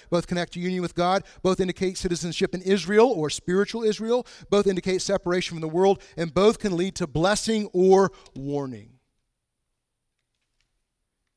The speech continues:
Okay? So again, looking forward to the work of Christ, circumcision is the sign. Why is that?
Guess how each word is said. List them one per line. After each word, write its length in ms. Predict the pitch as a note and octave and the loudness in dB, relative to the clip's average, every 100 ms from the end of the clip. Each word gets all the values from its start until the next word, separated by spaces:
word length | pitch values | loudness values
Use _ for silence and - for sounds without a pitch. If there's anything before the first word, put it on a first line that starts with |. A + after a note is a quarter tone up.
| _ - | _ -20
Okay? 160 | D3+ - _ _ _ - | -20 -20 _ _ _ -6
So 140 | E3 | -4
again, 380 | D#3 G3 D#3 B2+ _ - | -2 -2 -2 -8 _ -6
looking 320 | D#3+ G#3 G#3+ | -4 -2 -4
forward 800 | - B3 B3+ A3+ D#3 D#3 G3+ G3 _ _ | -4 2 4 4 2 0 -2 -8 _ _
to 120 | - | -6
the 80 | D#3+ | -2
work 240 | D3+ D#3+ E3+ | -2 -2 -4
of 100 | - | -6
Christ, 540 | - C#3+ C#3+ E3 - _ _ | -4 -4 -4 -8 -14 _ _
circumcision 920 | - - - G#3+ A3 F3 - E3 D3 D#3 | -10 -8 0 0 0 -4 -4 -6 -6 -8
is 140 | D3 | -8
the 100 | D3+ | -8
sign. 460 | - F3+ C#3+ C3 B2 | -6 -6 -6 -8 -4
Why 220 | F3 G3+ | -2 0
is 180 | G#3+ C#3 | -2 -4
that? 240 | A#2 | -10